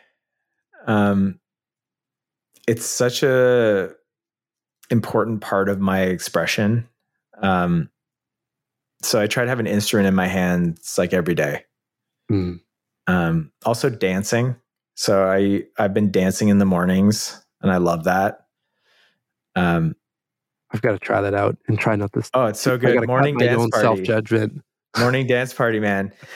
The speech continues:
Speaker 1: It's so
Speaker 2: <laughs>
Speaker 1: good. I, I'm gonna start doing them here in Nashville, um, like, seven A M dance parties,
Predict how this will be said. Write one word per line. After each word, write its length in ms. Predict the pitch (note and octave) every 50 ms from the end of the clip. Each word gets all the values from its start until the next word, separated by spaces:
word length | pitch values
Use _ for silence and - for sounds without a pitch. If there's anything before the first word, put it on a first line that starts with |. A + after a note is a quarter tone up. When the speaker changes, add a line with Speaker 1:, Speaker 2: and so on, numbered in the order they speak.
| - - -
Speaker 1:
It's 180 | - C3 -
so 200 | - - C3+ C3+
Speaker 2:
<laughs> 20 | C#3
Speaker 1:
good. 380 | B2+ C#3 C3+ B2 A2 F#2+ G2 - _ _ _ _ _ _ -
I, 280 | B2 C3 C#3 D3 D3+ - - -
I'm 160 | D3 C#3+ C#3+
gonna 180 | D#3 E3 F3
start 420 | E3 E3+ - - D#3 D3+ D#3 D3 A#2+
doing 280 | B2+ C3 C3+ C3+ C3+
them 380 | C3 B2 A#2 A2 A2 A2 E2+ - _ _ _ _ _ _ _ _ -
here 340 | B2+ - - C#3 B2 A#2+ A2+
in 140 | A2 A2
Nashville, 720 | G#2+ G#2+ G#2 G#2 A2 A2+ - - G#2+ F#2+ F#2 F2+ F#2+ G2 G2 - - - - -
um, 400 | A2+ G2+ G2 F#2+ F#2+ F#2 E2+ - _ -
like, 180 | - B2 G#2 G2+
seven 320 | - - - A#2 G#2+ A#2 A#2
A 140 | A2 A2 G#2+
M 160 | G#2 G#2 G2+
dance 280 | F#2 F#2+ F#2 G2 G#2
parties, 680 | - - - B2 B2 B2+ C3+ C#3 D3 D#3 D#3+ - - -